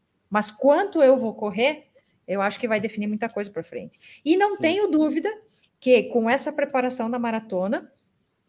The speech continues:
Speaker 1: cinco mil, dez mil, meia maratona, é, vai dar uma mexida na, na, nesses, nesses tempos que eu tenho.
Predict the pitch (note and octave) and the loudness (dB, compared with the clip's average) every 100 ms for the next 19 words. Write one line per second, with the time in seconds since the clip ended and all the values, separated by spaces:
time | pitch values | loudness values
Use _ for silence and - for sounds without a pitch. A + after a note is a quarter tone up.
0 | _ _ _ _ _ - - D#4+ D4+ D4+ | _ _ _ _ _ -8 -4 -2 -2 -2
1 | C4 B3+ C4+ G3 E3+ G3 A3 A#3 A3 A3 | 0 2 2 2 2 4 4 4 2 2
2 | A3 G3 G#3 G#3+ G#3+ F#3+ F#3+ F#3+ F#3+ C4+ | 2 0 0 0 0 -2 -2 -2 0 0
3 | G#3+ E3+ - _ - F#3 F#3 F#3 F#3 F#3 | -2 -6 -16 _ -8 -2 0 0 0 0
4 | F3+ F3 E3 - G#3 G#3 A3 A3 A3 A#3 | -2 -6 -10 -4 0 2 0 0 -2 -4
5 | - G3 G#3 G#3 G#3 G3+ F#3+ F#3 F3+ F#3 | -6 -6 -4 -4 -4 -4 -6 -6 -8 -12
6 | _ - G#3 G#3+ A3+ G3 - G3 G3 F#3+ | _ -4 -4 -2 -6 -8 -8 -6 -6 -6
7 | G3 - F#3 - - A3 A3 - | -10 -6 -6 -8 -10 -8 -6 -8